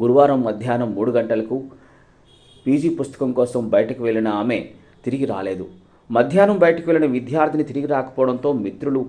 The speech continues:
పదే పదే ఫోన్ చేసినప్పటికీ స్పందించలేదు. ఇంతలోగా కళాశాల వద్ద గాయాలతో పడి ఉందని తెలియడంతో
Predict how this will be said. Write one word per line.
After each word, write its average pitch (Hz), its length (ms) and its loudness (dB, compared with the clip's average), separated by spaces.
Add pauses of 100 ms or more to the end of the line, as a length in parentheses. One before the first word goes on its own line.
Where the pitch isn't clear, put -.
పదే 120 200 -4
పదే 123 280 -4
ఫోన్ 120 340 -6 (120)
చేసినప్పటికీ 117 520 -10
స్పందించలేదు. 101 720 -6 (480)
ఇంతలోగా 127 680 4 (120)
కళాశాల 156 420 2
వద్ద 139 240 4
గాయాలతో 135 680 0
పడి 123 240 -2
ఉందని 123 280 -2
తెలియడంతో 113 640 0